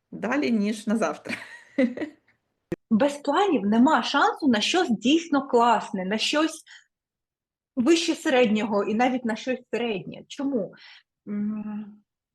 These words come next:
Speaker 2: ми можемо в такі моменти, коли нам складно планувати, е, переходити, типу, на режим в стані потоку, коли ми без плану і ніколи, м, це нас не приводить до значних успіхів. Чому?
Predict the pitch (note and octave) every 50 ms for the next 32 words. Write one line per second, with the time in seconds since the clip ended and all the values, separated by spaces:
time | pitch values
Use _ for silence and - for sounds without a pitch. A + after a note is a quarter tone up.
0 | _ - A3 A3+ C4+ D4 D4 D4 D4 C#4 B3+ G#3+ G3 - - A3 - - A3 G3
1 | F#3+ G3+ A#3 D#4 G#4 G#4+ - B3 - - G#3 G3+ G3+ G3 F#3 F#3 - - - G#3
2 | G3+ G3 F#3 F3+ - F#3+ F#3+ F#3+ F#3+ G3 A#3+ D#4 F#4 - - C4 G3+ - - -
3 | - - - - _ - - - G3 G3 G3 G3 G3 G3 G3 - A3+ A#3 A#3 -
4 | - D#4 D4 C#4 C4 - - A#3 A3 A3+ _ - B3 A#3+ - A#3 A3 G#3 G#3+ G#3
5 | G#3+ A3 A#3 G#3 A#3 C4 B3+ A#3 A#3+ C4 C4+ C4 - - - - G#3+ A3 A#3+ A#3
6 | A#3 - A3 - - C#4 E4 F#4+ F#4+ - C4 G#3+ G3+ G3+ - - _ _ _ _
7 | _ - B3 A3 A#3 C4 B3 A3 A3+ G#3+ G3 E3+ G#3+ A3 - - - A#3+ C4 D4
8 | E4 F#4 D#4 D4 C4+ C4 C#4 D4+ F#4+ A#3+ A#3 G#3+ G#3 G3 A3 A3+ A#3 A#3 - C#4+
9 | C#4+ D4 C4+ A#3 A#3+ A#3+ - - - - - _ _ - G#3 G#3 G#3 G3+ G3+ G3+
10 | G3 F#3+ G3 G3 - - A3+ A3 A3 G#3+ - - G#3 G3 - G#3 A3 F#3+ F#3 G3
11 | F#3+ F3 D#3+ F3+ E3 - G#3 - - F#3 F#3+ F#3+ - G#3+ F#3 - - G#3 F#3+ -
12 | _ - - - - - _ _ - B3+ A#3+ A#3 B3 G3+ E3 E3 -